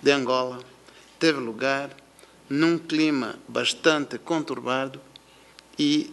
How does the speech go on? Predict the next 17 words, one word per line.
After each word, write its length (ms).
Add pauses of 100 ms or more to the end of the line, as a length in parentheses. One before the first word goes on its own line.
de 140
intensas 1000
batalhas. 760 (1900)
As 240
principais 640
forças 920 (640)
dos 240
movimentos 720
de 100
libertação 720
nacional 600
de 80
Angola, 500 (720)
M 220
P 120
L 120
A, 240